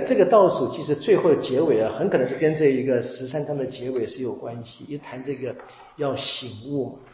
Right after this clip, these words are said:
说怎么等待主人嘛。这边先给了我们一个很小的一个，一个暗示了哈。第十三章的结尾啊，在这个第三十五节，“你们不知道家主外出的主人什么时候回来的，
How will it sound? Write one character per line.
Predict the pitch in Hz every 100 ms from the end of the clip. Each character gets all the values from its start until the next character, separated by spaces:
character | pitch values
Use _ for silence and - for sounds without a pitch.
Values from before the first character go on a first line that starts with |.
| -
说 | -
怎 | 120 120
么 | 120 -
等 | 127
待 | 123 151
主 | 127 - 123 117
人 | -
嘛。 | -
这 | 147
边 | 156
先 | 165 160
给 | 139
了 | 131
我 |
们 | 135
一 |
个 | 139 - -
很 | 147 180
小 | 135
的 | 123
一 | 123
个， | 135 - - - - _ _ -
一 | 147
个 | 135
暗 | 165 139
示 | - - 139 123
了 | -
哈。 | 117 -
第 | 156 127 - - -
十 | - - 135
三 | 139 156
章 | 156
的 | 135 123
结 | - 123 123
尾 | 143 120
啊， | - 113 -
在 | 131
这 | 131
个 | 127
第 | 127 131
三 | 135 135
十 | 131 120
五 | -
节 | - 113 -
，“你 | 123
们 | 143
不 | -
知 | 190 190 180
道 | 175 135
家 | - 139
主 | 143 - 87 - - _ _ _ _
外 | 180 165
出 | 135 - 151
的 | 143 120
主 | - 117 113
人 | 120
什 | 117 131
么 | 147
时 | 147 127
候 | 131
回 | 117 117 127
来 | 117 -
的， | - 117